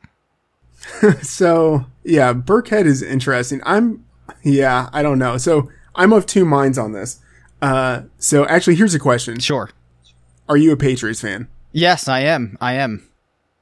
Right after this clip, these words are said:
Speaker 2: Do you think that colors in any way potentially the way you look at Burkhead?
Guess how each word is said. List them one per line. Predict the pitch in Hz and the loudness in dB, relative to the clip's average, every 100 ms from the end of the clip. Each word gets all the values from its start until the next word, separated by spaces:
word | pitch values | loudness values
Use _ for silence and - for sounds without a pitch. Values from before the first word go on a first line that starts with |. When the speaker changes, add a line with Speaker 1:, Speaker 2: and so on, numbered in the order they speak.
| _ _ _ _ _ _ _ - 147 | _ _ _ _ _ _ _ -12 -6
Speaker 2:
Do | 147 | -4
you | 185 | -2
think | 208 196 | 0 0
that | 160 139 | 0 -2
colors | - 156 147 135 123 | -2 0 2 2 0
in | 120 - | -4 -4
any | 143 139 | -2 0
way | 123 120 117 | 0 -2 -4
potentially | 120 135 139 131 139 | -6 -6 -6 -4 -4
the | 127 | -4
way | 117 120 | -4 -4
you | 123 113 | -4 -6
look | 117 110 | -10 -10
at | 101 | -12
Burkhead? | 95 104 - - | -10 -10 -12 -14